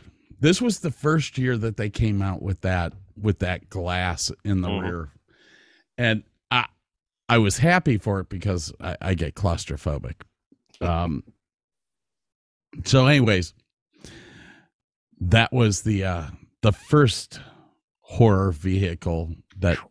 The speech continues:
Speaker 1: that I took a trip in. The second horror vehicle that I took a trip in. I,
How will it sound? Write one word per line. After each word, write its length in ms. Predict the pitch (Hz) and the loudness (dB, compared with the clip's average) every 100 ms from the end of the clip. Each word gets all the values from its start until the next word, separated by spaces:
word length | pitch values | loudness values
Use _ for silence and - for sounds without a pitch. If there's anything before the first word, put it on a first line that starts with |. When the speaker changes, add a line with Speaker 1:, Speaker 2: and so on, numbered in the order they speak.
| _ - | _ -4
Speaker 1:
that 180 | 90 - _ _ | -4 -4 _ _
I 120 | 90 | -4
took 280 | 90 101 85 | -2 -2 -2
a 120 | 82 | -2
trip 360 | 80 - 87 - | -2 0 0 0
in. 220 | 76 78 - _ - - - - _ | -4 -6 -10 _ -20 -20 -20 -20 _
The 120 | 98 | 2
second 680 | 92 - 147 143 131 107 87 | 2 2 4 4 4 4 2
horror 500 | 73 - 98 87 85 | -4 2 4 6 4
vehicle 640 | 80 87 87 87 - 78 | 0 0 2 2 0 -4
that 200 | 80 85 | -4 -6
I 80 | 85 | -6
took 280 | 87 92 - | -8 -10 -10
a 60 | 78 | -10
trip 320 | - 85 95 | -6 -4 -2
in. 220 | 90 85 | -2 -4
I, 280 | - 90 85 | -6 -4 -4